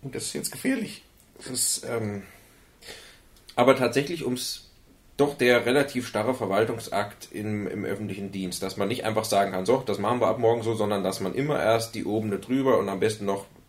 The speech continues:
zwei Ebenen vorher fragt, „Können wir das so machen?“ Das ist ganz schön, um eine sichere Struktur zu haben, aber man kommt damit nicht so richtig vorwärts.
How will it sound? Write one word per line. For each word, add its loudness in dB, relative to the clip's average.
zwei 6
Ebenen 4
vorher 6
fragt, -2
„Können 0
wir 0
das 2
so 0
machen?“ 0
Das 0
ist 0
ganz 4
schön, 6
um 4
eine 2
sichere 2
Struktur -2
zu 0
haben, 4
aber 2
man -2
kommt -4
damit 0
nicht -6
so -4
richtig -10
vorwärts. -8